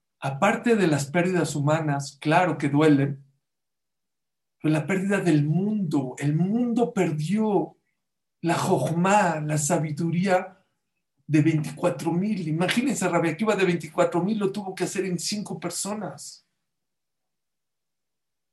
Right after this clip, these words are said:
¿Y por qué se perdió todo eso?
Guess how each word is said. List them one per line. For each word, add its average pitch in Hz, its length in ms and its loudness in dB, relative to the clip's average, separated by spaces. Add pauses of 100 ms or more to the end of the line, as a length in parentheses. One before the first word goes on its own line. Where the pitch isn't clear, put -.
(1800)
¿Y 170 120 0
por 147 240 -2
qué 175 120 -2
se 147 140 -4
perdió 131 380 -6
todo 123 240 -14
eso? - 340 -18